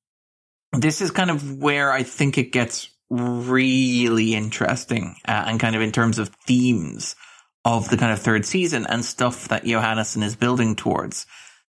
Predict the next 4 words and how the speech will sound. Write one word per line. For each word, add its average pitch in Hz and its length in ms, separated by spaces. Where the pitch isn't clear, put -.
'Cause, 143 720
again, 123 680
buzzwords, 113 840
zeitgeist, 123 880